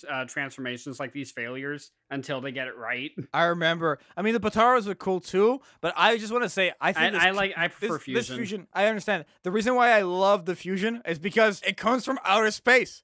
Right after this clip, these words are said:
Speaker 2: It's like a Yard Rat thing where, like, Goku learns it because he went to Yard Rat. Uh, but it comes from the Metamorans, or a race that play a brief but important role, um,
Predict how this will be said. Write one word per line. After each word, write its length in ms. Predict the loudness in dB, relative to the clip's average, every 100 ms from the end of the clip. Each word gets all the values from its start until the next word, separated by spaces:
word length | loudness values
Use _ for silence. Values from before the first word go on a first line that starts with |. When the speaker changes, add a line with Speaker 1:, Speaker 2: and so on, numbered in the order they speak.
| -4
Speaker 2:
It's 180 | -2 0
like 160 | 2
a 80 | 2
Yard 300 | 6 6 6
Rat 240 | 2 2
thing 160 | 0 0
where, 140 | 2
like, 160 | 2 2
Goku 420 | 4 2 0 -2
learns 340 | 2 2 2 0
it 200 | -2 -4 _ _
because 400 | -2 4 2 2
he 80 | 0
went 160 | 0
to 80 | 2
Yard 280 | 4 4 4
Rat. 240 | 0 0 -4 -20 -4
Uh, 360 | 2 4 2 0
but 180 | 2 2 2
it 140 | 2
comes 220 | 2 2
from 300 | 0 -2 -2
the 380 | 0 2 2 -2 _ _ _ -14 -8 -4 -2 -2
Metamorans, 1000 | -2 -2 -2 -2 0 -2 -4 -12 -16 -18 _
or 360 | 2 4 4 2
a 100 | 2
race 240 | 2 2
that 200 | 0 -2
play 200 | -2 -2
a 60 | -2
brief 320 | 0 0 2
but 120 | 2
important 340 | 0 2 0 2
role, 360 | 4 4 2 -2
um, 580 | -2 0 0 0 -4